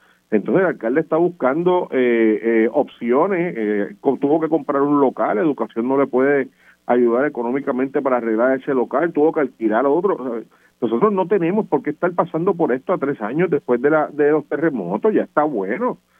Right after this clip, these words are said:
Aquí hay un montón de dinero federal que se aprobó para eso y dinero también del gobierno de Puerto Rico, del presupuesto,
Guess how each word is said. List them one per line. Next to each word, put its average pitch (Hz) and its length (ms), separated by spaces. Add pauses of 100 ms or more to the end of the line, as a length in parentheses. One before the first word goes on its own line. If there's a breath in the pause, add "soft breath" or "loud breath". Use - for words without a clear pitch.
(140)
Aquí 117 180
hay 117 60
un 156 120
montón 170 440
de 180 80
dinero 160 360
federal 170 440
que 175 100
se - 80
aprobó 117 340
para 139 280
eso 131 200
y 175 100
dinero 123 340
también 156 320
del 175 120
gobierno 147 460
de 165 80
Puerto 160 300
Rico, 123 340
del 165 120
presupuesto, 123 720